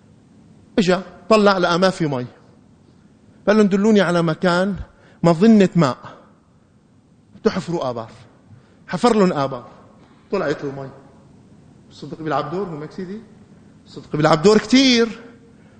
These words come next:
طلع المي وجاء بأغذية كثيرة، فانطلق مقدمهم يسأله:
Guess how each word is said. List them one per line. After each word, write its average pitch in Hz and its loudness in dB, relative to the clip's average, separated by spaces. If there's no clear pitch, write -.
طلع 151 4
المي 120 -8
وجاء 160 2
بأغذية 143 -2
كثيرة، 120 -6
فانطلق 185 0
مقدمهم 151 2
يسأله: 117 -4